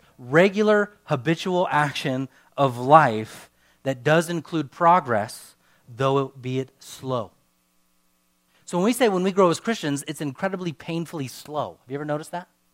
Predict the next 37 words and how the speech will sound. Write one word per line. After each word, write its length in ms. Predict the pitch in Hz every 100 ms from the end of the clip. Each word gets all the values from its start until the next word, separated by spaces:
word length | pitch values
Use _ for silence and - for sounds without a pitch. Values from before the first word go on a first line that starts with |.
| _ _ _ _ _ _ -
Does 100 | 147
anyone, 300 | 208 208 190
I 60 | 160
mean, 140 | 160 - _ _
there 100 | 185
are 60 | 202
people 260 | 262 277
who 100 | 208
grow 220 | 160 190 170
fast, 480 | - 156 120 131
but 120 | - 165
most 220 | 202 214
of 60 |
us 160 | 208 - _ _ _ 123
don't. 400 | 117 175 170 - - _ _ _ _ _ _ _ -
Uh, 240 | 123 123 131
some 260 | - 220 240
of 100 | 190
you, 260 | 185 185
some 180 | 139 208
of 60 | 202
you 100 | 190
are 60 |
older 280 | 180 190 190
than 120 | 165
I 80 | 151
am, 160 | 151 151
and 100 | 151
you'll 100 | 156
tell 160 | 175
me 200 | 165 151 - _ _
that 120 | 160 165
you're 140 | 165
still 320 | - 185 180
growing, 760 | 135 139 139 156 165 147 113 90 _ _ _ _ _
right? 160 | 127 156 _ _ _
Wayne, 600 | 156 156 156 202 202